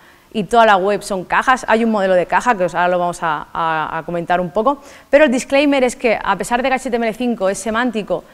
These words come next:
y se tiene que utilizar, eh, todas las etiquetas semánticas, bueno, accesibilidad, etcétera, por eso te miro, Jordi, ¿vale? Eh, pero sobre todo, tened en cuenta que mi disclaimer es, voy a utilizar todo el rato divs, no voy a utilizar etiquetas semánticas, ¿vale? No me,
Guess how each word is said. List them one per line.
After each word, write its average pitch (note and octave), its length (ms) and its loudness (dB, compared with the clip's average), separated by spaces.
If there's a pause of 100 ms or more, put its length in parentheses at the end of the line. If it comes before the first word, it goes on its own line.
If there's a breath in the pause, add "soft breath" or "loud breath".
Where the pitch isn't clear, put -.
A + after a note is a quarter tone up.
(240 loud breath)
y G3+ 260 0
se G3+ 120 -6
tiene F#3+ 240 -4
que F#3+ 60 -8
utilizar, F#3 640 -2
eh, F3 340 -2
todas F#3+ 160 0
las F3+ 140 -2
etiquetas F3+ 360 -4
semánticas, F#3+ 720 -6
bueno, F#3 180 -14
accesibilidad, F3+ 680 -6
etcétera, F#3 400 -8
por F#3 80 -4
eso F3+ 100 -6
te F3 80 -6
miro, F3+ 220 -8
Jordi, F#3+ 300 -12 (340 loud breath)
¿vale? G3 160 -6 (380 loud breath)
Eh, A3 480 4
pero C4 240 8
sobre C4 240 4
todo, B3 260 2
tened A3+ 260 0
en A#3+ 120 0
cuenta B3 240 0
que A3+ 80 -2
mi G3+ 80 -2
disclaimer A3 420 -2
es, A#3 140 -2
voy G3+ 160 0
a C4 40 2
utilizar B3 280 0
todo A#3+ 100 0
el A3 60 0
rato A3 220 -2
divs, - 340 -8 (240 soft breath)
no G3 80 -4
voy G#3 80 4
a - 20 4
utilizar A3 460 2
etiquetas G3+ 400 -2
semánticas, E3+ 580 -4
¿vale? G3 260 -2
No F3+ 140 -4
me, F#3 400 -4